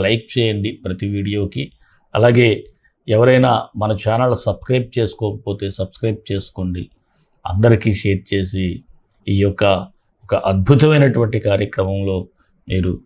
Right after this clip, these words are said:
పాలు పంచుకుంటారని మనస్ఫూర్తిగా కోరుకుంటూ రాశి ఫలాల్లోకి వెళ్ళిపోదాం. కర్కాటక రాశి జూలై ఒకటి నుంచి పదిహేను వరకు ఈ రాశి వారికి ఎలా ఉంటుందో ఒకసారి పరిశీలిద్దాం. కర్కాటక రాశి వారికి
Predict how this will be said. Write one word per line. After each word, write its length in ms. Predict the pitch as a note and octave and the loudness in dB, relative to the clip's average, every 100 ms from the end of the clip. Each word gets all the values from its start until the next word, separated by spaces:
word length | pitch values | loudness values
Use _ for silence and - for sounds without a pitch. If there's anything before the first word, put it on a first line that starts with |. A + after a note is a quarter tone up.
| _ _ - | _ _ -2
పాలు 220 | F#2+ G2 | -2 0
పంచుకుంటారని 760 | F#2+ F2+ - F2+ F2+ F2 F2 - _ _ - | -4 -6 -6 -6 -4 -4 -4 -6 _ _ -10
మనస్ఫూర్తిగా 640 | F2+ F2+ - F#2+ - F#2 F#2 | -8 -8 -4 -4 -2 -2 -2
కోరుకుంటూ 480 | F2 E2+ F2 E2+ G3 A3 _ _ _ - | -2 -4 -4 -4 -4 -6 _ _ _ 0
రాశి 260 | G2 G2 - | 2 2 0
ఫలాల్లోకి 440 | G2+ F#2 F2 F2 E2+ | 2 2 0 -2 -4
వెళ్ళిపోదాం. 420 | D#2+ E2+ D#2+ E2 _ _ _ _ _ - - - - | -4 -6 -8 -10 _ _ _ _ _ -16 -14 0 4
కర్కాటక 460 | C#3 D#3 C#3+ B2 G#2+ | 6 6 6 6 6
రాశి 260 | F2 - - - - - - - - G2 | 6 2 -6 -8 -12 -12 -14 2 6 8
జూలై 240 | D#3 F3 D3+ | 8 6 6
ఒకటి 200 | C#3+ C#3 D3+ | 6 6 6
నుంచి 200 | C3 F3+ F3+ | 6 4 6
పదిహేను 320 | B2+ C3 C3+ | 6 6 6
వరకు 260 | B2+ A2+ B2 B2+ - | 6 4 0 -2 0
ఈ 40 | B2 | 4
రాశి 220 | A2 A2 A#2 | 4 4 4
వారికి 340 | A2 G#2 - A2 - - G#2 | 4 2 -2 -6 -10 -4 2
ఎలా 140 | G#2+ G#2 | 4 4
ఉంటుందో 340 | F#2+ F#2+ F#2 - - G#2+ | 2 0 2 0 -2 -6
ఒకసారి 440 | G2 - G2+ F#2+ - - | -4 0 2 2 -2 -4
పరిశీలిద్దాం. 560 | G2+ G2+ G#2 F2+ E2+ E2 - - - - | -2 0 0 -2 -2 -6 -10 -20 -4 2
కర్కాటక 440 | D#3 - G#3+ F#3 F#3 | 4 6 4 6 6
రాశి 220 | E3 D3 D3+ | 4 4 4
వారికి 380 | C#3 B2+ C3+ | 6 4 4